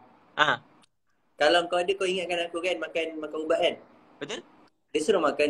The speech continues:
Speaker 2: ubat tu sebab aku cakap ubat telan aku takut.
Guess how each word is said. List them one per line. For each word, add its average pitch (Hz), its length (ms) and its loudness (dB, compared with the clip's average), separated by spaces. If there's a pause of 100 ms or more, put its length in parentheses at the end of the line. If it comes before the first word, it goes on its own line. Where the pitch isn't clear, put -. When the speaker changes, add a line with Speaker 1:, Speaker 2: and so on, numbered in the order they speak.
Speaker 2:
ubat 135 200 0
tu 165 360 2 (160)
sebab 127 280 2
aku - 80 -4
cakap 160 200 2
ubat 131 200 0
telan 156 240 0
aku 147 280 -4
takut. 135 560 2